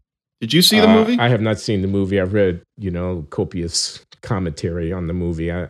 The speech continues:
Speaker 2: I will see the movie in due course. Problem is, I can't convince my wife to see the movie. <laughs> My beautiful wife, my
Speaker 1: How
Speaker 2: wonderful
Speaker 1: come?
Speaker 2: wife, LaJuan, the Bernie Sanders voter, the Democratic Socialist,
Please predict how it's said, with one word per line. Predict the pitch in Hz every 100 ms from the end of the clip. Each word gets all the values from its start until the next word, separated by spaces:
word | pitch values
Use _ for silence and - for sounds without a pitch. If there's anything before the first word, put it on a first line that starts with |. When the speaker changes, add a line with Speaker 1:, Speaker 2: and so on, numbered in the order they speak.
| -
Speaker 2:
I | 101
will | 110 120
see | - 98
the | 85
movie | 87 87 90
in | 90
due | 82 82
course. | - 92 82 - _ _ _ _ _ _ _
Problem | 104 92 92
is, | 90
I | 92
can't | - 90
convince | 82 90 98 80
my | 90
wife | 95 98 -
to |
see | 95 98 90
the | 92
movie. | 107 123 - 85 - _ _ _ _ _ _ _ _ _ _ _
<laughs> | 175 135 -
My | 180 143
beautiful | 127 147 143 143 143
wife, | 127 123 123
my | 117 110
Speaker 1:
How |
Speaker 2:
wonderful | 120 120 -
Speaker 1:
come? | 113
Speaker 2:
wife, | 110 110 107
LaJuan, | 104 101 107 107 110 104 - _ _ _ _ _ _ _
the | 87
Bernie | 104 98
Sanders | 95 104 104 104 101 92
voter, | - 104 101 101 98
the | 98 101 98 95 85 139 139
Democratic | 110 104 92 110 98
Socialist, | - 113 101 107 98 98 -